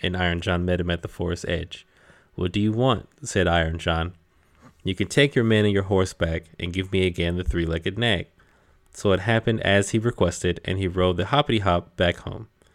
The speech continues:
When the king returned to his castle, the daughter came out to congratulate him on his victory. "It wasn't me," he said, who managed that victory,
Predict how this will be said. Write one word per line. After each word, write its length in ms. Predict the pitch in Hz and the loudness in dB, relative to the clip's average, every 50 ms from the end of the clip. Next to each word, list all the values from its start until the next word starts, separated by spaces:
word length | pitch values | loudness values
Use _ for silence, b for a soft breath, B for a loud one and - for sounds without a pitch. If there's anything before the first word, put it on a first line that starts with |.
| b b b b b b b b b b | b b b b b b b b b b
When 160 | 104 98 92 | 2 2 2
the 100 | 90 90 | 2 0
king 280 | - - 117 110 110 | 0 0 0 2 4
returned 400 | 104 101 98 - 107 98 90 87 | 4 2 2 2 0 0 0 0
to 80 | - 92 | 0 -2
his 120 | 85 - | -2 -2
castle, 440 | - - 143 139 135 - - 117 110 | -2 0 2 2 2 2 0 -2 0
the 120 | 101 101 92 | 0 0 4
daughter 240 | 92 95 95 98 | 6 6 6 4
came 240 | 95 - 107 98 92 | 2 0 0 0 2
out 160 | 90 90 87 - | 2 2 0 0
to 100 | 101 92 | -4 -6
congratulate 580 | - 90 87 92 95 95 92 98 90 87 90 | -4 -2 0 2 2 2 2 2 2 0 2
him 180 | 95 98 87 87 | 0 0 -2 0
on 120 | 85 85 | -2 -4
his 100 | 85 87 | -4 -6
victory. 460 | 98 113 127 - - 117 110 110 107 - - b b b b b b b b b b b _ _ _ - | -2 -2 -2 -2 0 0 0 0 -2 -4 -10 b b b b b b b b b b b _ _ _ -10
"It 160 | - - 101 98 | -4 -2 0 2
wasn't 380 | 101 113 123 117 113 120 117 | 4 4 4 4 2 2 2
me," 200 | 127 147 165 170 | 2 2 2 2
he 140 | 147 123 113 | 2 0 -2
said, 460 | - - 104 92 90 90 87 - - - | -2 2 2 4 4 4 0 -2 -4 -2
who 120 | 120 107 | -2 0
managed 400 | 98 92 87 87 82 82 85 - | 2 2 2 2 2 0 -2 -2
that 200 | - 87 85 85 | -2 -2 -2 -2
victory, 560 | - - 87 - - - 87 87 87 87 - | -2 -4 -4 -4 -4 -6 -4 -4 -4 -4 -6